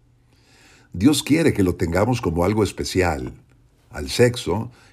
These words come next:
y muy importante en nuestras vidas, y que no se hable de sexo como se habla de fútbol o de cocina. Para proteger ese instinto que Dios nos ha dado, es mejor evitar ver imágenes sexuales explícitas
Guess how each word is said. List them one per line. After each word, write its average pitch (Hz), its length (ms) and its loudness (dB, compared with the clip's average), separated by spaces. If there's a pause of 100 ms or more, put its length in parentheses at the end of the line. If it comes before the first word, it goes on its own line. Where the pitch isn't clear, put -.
y 87 140 -2
muy 156 220 4
importante 98 640 2
en 82 60 -2
nuestras 95 360 0
vidas, 95 400 2
y 107 80 -4
que 87 160 -2
no 107 140 2
se 120 120 -2
hable 127 200 4
de 110 120 2
sexo - 560 -2
como 82 240 -2
se 95 140 -4
habla 98 200 2
de 85 80 0
fútbol 90 640 2 (560)
o 90 160 -2
de 80 120 -2
cocina. 120 800 -4 (1200)
Para 113 260 2
proteger 135 800 0
ese 139 260 2
instinto 127 640 -2
que 85 120 0
Dios 101 180 4
nos 87 160 -2
ha 92 80 0
dado, 67 640 -6
es 95 180 -4
mejor 123 340 2
evitar 104 560 0 (480)
ver 147 160 4
imágenes 117 480 2
sexuales 90 440 2
explícitas 98 1120 -2